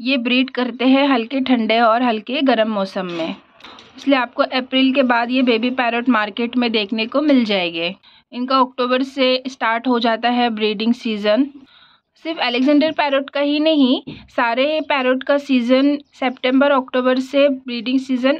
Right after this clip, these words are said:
on हो जाता है। अगर आपका भी parrot से related कोई सवाल है तो आप मुझे comment कर कर पूछ सकते हो,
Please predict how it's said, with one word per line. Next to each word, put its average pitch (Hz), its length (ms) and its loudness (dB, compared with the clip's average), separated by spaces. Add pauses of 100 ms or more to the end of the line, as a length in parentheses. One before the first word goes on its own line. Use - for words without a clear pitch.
on 233 220 4
हो 233 140 2
जाता 180 320 0
है। 175 260 -4 (300)
अगर 269 180 -2
आपका 285 380 0
भी 294 120 -2
parrot 254 320 -2
से 277 160 -2
related 254 460 2
कोई 269 220 2
सवाल 240 420 2
है 262 100 2
तो 254 100 2
आप 254 160 0
मुझे 254 220 2
comment 233 340 0
कर 247 140 0
कर 254 180 0
पूछ 254 240 -8
सकते 254 380 -6
हो, 226 180 2